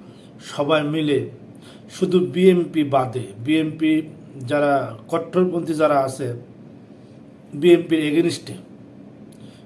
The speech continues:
বিএমপির অনেক অনেক জায়গায় দুটা দল আছে, একটা হলো বিএমপি, একটা হলো বিদ্রোহী প্রার্থী, যেটাকে বলে বিদ্রোহ।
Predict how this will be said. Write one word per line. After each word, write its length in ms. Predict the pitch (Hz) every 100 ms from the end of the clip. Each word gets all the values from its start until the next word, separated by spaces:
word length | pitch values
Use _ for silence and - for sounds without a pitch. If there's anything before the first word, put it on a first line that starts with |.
| -
বিএমপির 480 | 139 180 180 180 180
অনেক 200 | 170 180
অনেক 160 | 175
জায়গায় 340 | 151 147 143 156
দুটা 320 | 151 143 143
দল 240 | 127 123
আছে, 200 | 117 - - - - - - - - - - - - - - - -
একটা 180 | 127 165
হলো 160 | 165 165
বিএমপি, 520 | 151 175 180 185 233 -
একটা 240 | 156 151
হলো 380 | 165 156 151 143 - - - 131 127
বিদ্রোহী 480 | 151 185 147 160 135
প্রার্থী, 360 | 117 - - - - - - - - - - - - - 127
যেটাকে 360 | 151 156 147
বলে 300 | 127 139 131
বিদ্রোহ। 420 | 117 147 131 120